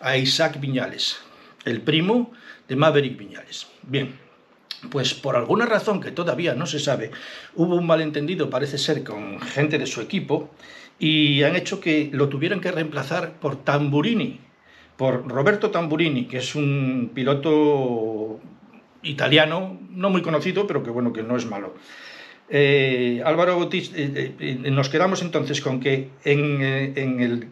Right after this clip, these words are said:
Mundial de Superbike, en el Mundial, no en el Nacional de Superbike, en el Mundial de Superbike, que son muchas competiciones, la verdad es que yo me lío, porque son un montón de competiciones a la vez en estos, en estas dos semanas que nos quedan.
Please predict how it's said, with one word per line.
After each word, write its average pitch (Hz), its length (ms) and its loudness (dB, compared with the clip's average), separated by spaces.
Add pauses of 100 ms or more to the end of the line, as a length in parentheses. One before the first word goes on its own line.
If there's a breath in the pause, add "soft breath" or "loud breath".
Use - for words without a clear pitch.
(120)
Mundial 131 720 2
de 160 80 -2
Superbike, 160 560 -2 (420 loud breath)
en 135 140 -4
el 180 140 0
Mundial, 120 420 -2
no 117 100 -8
en 120 120 -4
el 110 260 -8
Nacional 110 380 -6
de 107 40 -14
Superbike, 123 380 -6
en 123 80 -4
el 110 60 -10
Mundial 110 280 -4
de 143 60 -4
Superbike, 143 380 -2
que - 40 -12
son 151 140 -6
muchas 135 240 -4
competiciones, 120 640 -8
la 107 60 -10
verdad 104 200 -8
es - 80 -8
que 120 80 -10
yo 123 80 -6
me 110 100 -10
lío, 104 240 -10
porque 107 200 -16
son 127 180 -4
un 120 80 -6
montón 120 220 -6
de 117 80 -4
competiciones 117 520 -8
a - 40 -4
la 117 80 -2
vez 127 220 -2
en 110 60 -12
estos, - 440 -12
en 123 100 -8
estas - 240 -6
dos - 160 -2
semanas 123 380 -2
que 110 100 -12
nos - 120 -10
quedan. - 200 -12